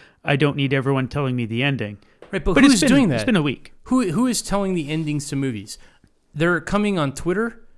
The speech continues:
Speaker 2: and Facebook.
Speaker 1: Uh, we, we both know people who do that.
Speaker 2: Right. But nobody is coming up to me on the street, like, with a megaphone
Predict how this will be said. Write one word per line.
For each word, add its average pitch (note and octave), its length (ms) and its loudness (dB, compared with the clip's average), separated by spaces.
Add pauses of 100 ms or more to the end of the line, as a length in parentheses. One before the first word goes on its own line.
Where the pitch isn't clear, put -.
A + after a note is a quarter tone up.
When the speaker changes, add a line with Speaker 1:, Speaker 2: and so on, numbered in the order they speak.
(120)
Speaker 2:
and C#3+ 260 -2
Facebook. C#3+ 640 -8
Speaker 1:
Uh, F#3+ 80 -2
we, F#3 140 0
we E3 160 0
both B2 280 -2
know A2+ 120 -4
people A2 300 -10
who G#2 140 -10
do G2 140 -14
that. G2 200 -20 (100)
Speaker 2:
Right. - 260 0 (200)
But E3+ 140 -4
nobody G3+ 500 0
is C#3 180 -2
coming F3+ 320 -4
up C#3+ 140 -6
to C#3 100 -8
me C3 120 -4
on B2 100 -2
the G#2+ 60 -8
street, A2 720 -6 (160)
like, B2 200 -6
with B2 100 -6
a A#2 40 -4
megaphone A#2+ 680 -6